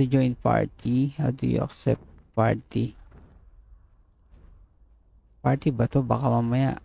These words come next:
<laughs> Create a party. Arbok.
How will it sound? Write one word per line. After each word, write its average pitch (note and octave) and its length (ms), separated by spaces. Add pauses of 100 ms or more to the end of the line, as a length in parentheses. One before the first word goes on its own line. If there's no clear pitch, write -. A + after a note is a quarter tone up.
(460)
<laughs> - 960
Create C#3+ 400
a B2+ 40
party. - 760 (4000)
Arbok. A#2+ 560